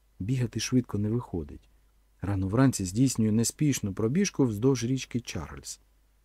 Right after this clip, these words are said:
Мене постійно обганяють дівчата, судячи з усього, гарвардські першокурсниці. Майже всі маленькі та витончені, у кармінових футболках з емблемою Гарварду на грудях.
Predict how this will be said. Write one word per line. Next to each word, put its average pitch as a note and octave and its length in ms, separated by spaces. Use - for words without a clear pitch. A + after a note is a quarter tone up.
Мене G#2 160
постійно D3 500
обганяють B2 480
дівчата, B2 640
судячи D3+ 460
з B2 80
усього, F3 360
гарвардські C#3+ 640
першокурсниці. - 1080
Майже E2+ 280
всі - 200
маленькі A2 640
та F#2 140
витончені, F#2 880
у G#2+ 80
кармінових B2+ 600
футболках B2+ 720
з G2+ 80
емблемою A#2+ 580
Гарварду F#2 580
на G2 160
грудях. E2+ 500